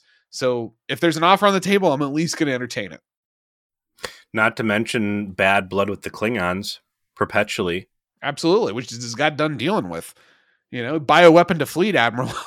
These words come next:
Speaker 1: Like, I'm sure he's still not their friend, right?
Speaker 2: Yeah, that, uh, that General Uncle Phil, that, that rascal.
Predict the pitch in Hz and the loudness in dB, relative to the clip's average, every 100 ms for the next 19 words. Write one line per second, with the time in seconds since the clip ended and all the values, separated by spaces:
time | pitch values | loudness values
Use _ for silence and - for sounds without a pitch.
0 | - - - - 190 165 170 160 156 190 | -14 -18 -14 -10 -6 -6 -6 -6 0 2
1 | 190 175 202 190 196 202 180 240 185 131 | 2 2 2 4 4 4 4 6 4 2
2 | 147 147 175 - _ _ 120 113 107 104 | 0 0 0 -2 _ _ -2 2 4 2
3 | - - _ _ - 101 104 101 98 95 | 0 -20 _ _ -2 2 4 2 2 0
4 | _ _ _ _ _ 101 107 - 95 90 | _ _ _ _ _ -2 -2 -2 -8 -2
5 | 107 107 101 101 98 95 - 98 95 104 | 0 0 -2 -4 -6 -10 -4 -2 0 -2
6 | - _ - 104 90 92 101 92 - 104 | -4 _ -6 -2 0 2 0 0 -6 -8
7 | 98 | -10